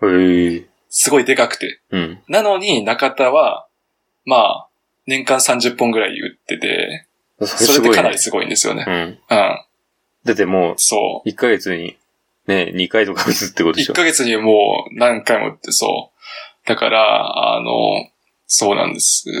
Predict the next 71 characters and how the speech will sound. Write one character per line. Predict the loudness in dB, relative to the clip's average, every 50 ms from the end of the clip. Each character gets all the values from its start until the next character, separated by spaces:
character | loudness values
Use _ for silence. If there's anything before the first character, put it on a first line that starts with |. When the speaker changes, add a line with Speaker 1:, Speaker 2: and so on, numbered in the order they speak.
| -6 -6 -6 -10 -10 -4 0
Speaker 2:
あ | 0 2 2
の、 | 0 -2 -4
過 | -4 0 0
小 | 2 2 2 2
評 | 4 2 2
価 | 2 2
さ | 0 0
れ | -2 -4
て | -4 -6
る | -6
っ | -6
て | -8 -6
い |
う | -6
か | -6
ね。 | -6 -6 -10 -14 _ _
Speaker 1:
う | -2
ー | 0 2 2 2 2 0 0 0 -2 -4 -6
ん。 | -8 -10 _ _ _ _
Speaker 2:
そ | -4 -2 0 0 -2 -4 -8 _
う。 | _
だ | -20 _ _ _ _
か | -4 -2
ら |
三 | 0 0 0 0 0
十 | -2 -4 -4 -6 -4 _
本 | 0 0 0 -2 -2
ぐ | -2 2
ら | 2 2 2
い | 2 0
は | 2 4 4 4 4 2 0
別 | -2 -4 -4 -2
に | -2 -2 0 0 0 0 0 -4 -10 -14 -14 -16 -18 -10 _
い | -2 0
る | 0 0
っ |
ち | 0 -2 -4
ゃ | -4
い | -4
る | -4 -4
か | -4 -4 -2
ら。 | -2 -2 -2 -4 -4 -4 -2
Speaker 1:
う |
ん | -2
う | -2
ん | -2 -4
う | -6
ん。 | -6 -6 -8 -10 -12 -14 _ _ _ _
Speaker 2:
そ | -8 -4 -4 -4 -4 -6 -6
う。 | -4
そ | -2 0 0
ん | 0 0
な | 0 0
す | 0 0 0 0
ご | 0 0 0
い。 | 0 -2
し | -2 -2
か | -2
も | -2 0
打 | -2 -2
率 | -2 0 0 2
は | 2
す | 2 2 2
ご | 2
い | 2
低 | 0 -2 -4
い | -6
ん | -6
だ | -6
よ | -8
ね。 | -8 -12 -14